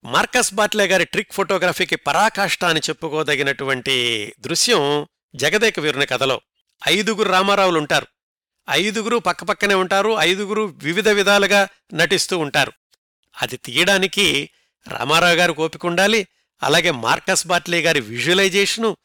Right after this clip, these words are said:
ఆ కెమెరా కూడా మాస్కింగ్ షాట్స్‌లో ఒక్కొక్కటి మాస్క్ చేసి ఒకటి తీయడం, మరికొంత భాగం మాస్క్ చేసి ఇంకొకటి తీయడం, దానంతటికి కూడా ఎంతసేపు పట్టి ఉంటుందో, ఆయన ప్రతిభ ఎంతుందో, రామారావు గారి ఓపిక ఎంతుందో, అవన్నీ కూడా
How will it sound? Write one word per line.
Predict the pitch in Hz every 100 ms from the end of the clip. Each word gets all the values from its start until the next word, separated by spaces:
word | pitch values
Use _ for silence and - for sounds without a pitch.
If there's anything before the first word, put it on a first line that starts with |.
| _ _ _
ఆ | 139
కెమెరా | - 143 170 202
కూడా | 202 185 170
మాస్కింగ్ | 123 147 190 - 202
షాట్స్‌లో | - 175 175 190
ఒక్కొక్కటి | 143 139 185 190 190
మాస్క్ | 160 165 - 180
చేసి | 165
ఒకటి | 160 156
తీయడం, | 156 170 175 185 147
మరికొంత | 143 175 175
భాగం | 170 156 165 147
మాస్క్ | 147 - 165
చేసి | -
ఇంకొకటి | 143 160 151
తీయడం, | 143 151 156 160 _ _ _ _
దానంతటికి | - 117 127 160 151 -
కూడా | 147 139
ఎంతసేపు | 107 110 123 143 - 151 151
పట్టి | 139 127 143
ఉంటుందో, | 139 143 135 160 208 _ _ _ _
ఆయన | - - 151 170
ప్రతిభ | 170 151 175
ఎంతుందో, | 175 160 170 170 185
రామారావు | 160 147 151 160 156
గారి | 160
ఓపిక | 131 123 180 180
ఎంతుందో, | 160 151 160 151
అవన్నీ | 156 123 135 165
కూడా | 233 165 143 123